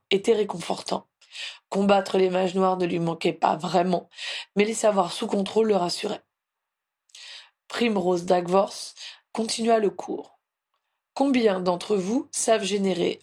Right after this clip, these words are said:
un patronus corporel ? » Toutes les mains se levèrent, ce qui n'était pas étonnant, car on leur avait montré l'année précédente comment les utiliser comme messagers. « Combien d'entre vous en ont lancé en présence de détraqueurs ? » continua Dagworth.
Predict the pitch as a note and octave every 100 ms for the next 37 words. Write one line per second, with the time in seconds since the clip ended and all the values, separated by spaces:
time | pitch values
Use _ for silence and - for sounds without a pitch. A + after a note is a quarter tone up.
0 | - G#3 G#3+ G#3 G3 F#3+ - G3 F3+ -
1 | F#3+ - _ _ _ _ _ _ _ _
2 | - F4 C#4 A#3+ A3 G#3 G3+ F#3+ D#3+ -
3 | F#3+ - - - - G3+ G3 G#3+ G3+ G3
4 | G3 F3 E3 F3 E3+ E3+ - - - -
5 | - A#3 A#3 G3+ F#3 F3 E3+ E3+ E3 -
6 | E3+ E3 G3+ G#3 F#3 G3+ E3+ E3 G3 -
7 | - A#3+ B3+ A3+ F#3+ F#3+ F#3 E3+ G#3+ G#3+
8 | F#3 F3 D#3+ F#3+ F3+ - _ _ _ _
9 | _ - - - - - _ B3 B3 A3
10 | F#3+ F3 E3+ F3 F#3 F3 A#3+ F4+ - G3
11 | G#3 G#3+ G#3+ - B3 D4 - F#3+ - G3+
12 | A3+ A#3+ G#3+ F#3 G#3 - F#3+ - - -
13 | _ _ - F#3 - F#3 F3+ F3 E3 D#3+
14 | - - -